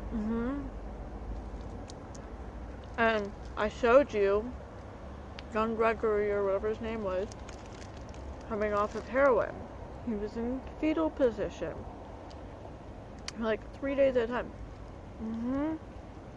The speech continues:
Fucking, again, am I the only one that saw Trainspotting?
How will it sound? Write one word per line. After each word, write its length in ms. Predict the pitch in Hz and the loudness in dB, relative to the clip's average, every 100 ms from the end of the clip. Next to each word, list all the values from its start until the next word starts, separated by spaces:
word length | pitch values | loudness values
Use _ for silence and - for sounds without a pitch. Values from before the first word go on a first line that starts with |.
| - - | -12 -8
Fucking, 380 | 285 - 277 262 - | -6 -2 -2 -2 -2
again, 380 | 226 208 262 277 | 0 4 4 4
am 120 | 226 | 2
I 100 | 226 | 2
the 140 | 285 302 | 2 2
only 300 | 226 247 294 | 2 2 2
one 180 | 254 254 | 2 0
that 140 | 240 | 0
saw 160 | 226 220 - | 0 -2 -2
Trainspotting? 600 | 233 240 - 247 269 | -2 -2 0 2 2